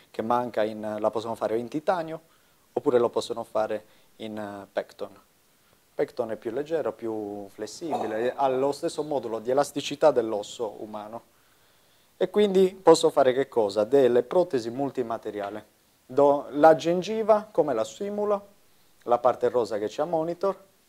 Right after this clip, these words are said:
col, eh, composito. Composito è, è una sorta di resina riempita con parti di vetro. Ok, immerse de-, e quindi ho la stessa resistenza quasi della zirconio,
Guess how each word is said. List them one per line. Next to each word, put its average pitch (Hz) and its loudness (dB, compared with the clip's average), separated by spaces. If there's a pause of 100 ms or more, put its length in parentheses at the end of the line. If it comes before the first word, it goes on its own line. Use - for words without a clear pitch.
(920)
col, 151 4
eh, 139 -8
composito. 104 -6 (300)
Composito 127 0
è, 117 -12
è 127 0
una 139 -2
sorta 123 -2
di 131 0
resina 147 -2
riempita 117 -4
con 110 -8
parti 117 -4
di 107 -10
vetro. 98 -14 (1080)
Ok, - -16
immerse 127 0
de-, 139 0
e 135 -2
quindi 156 0
ho 135 6
la 120 2
stessa 117 -4
resistenza 120 -2
quasi 104 2
della 110 -4
zirconio, 208 -2